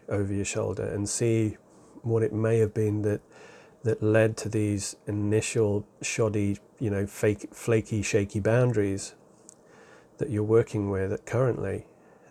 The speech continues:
then it's a really good thing to be able to do, and it'll give you some good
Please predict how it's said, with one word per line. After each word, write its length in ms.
then 380
it's 220
a 40
really 320
good 220
thing 240
to 120
be 100
able 260
to 140
do, 200
and 100
it'll 140
give 220
you 80
some 220
good 180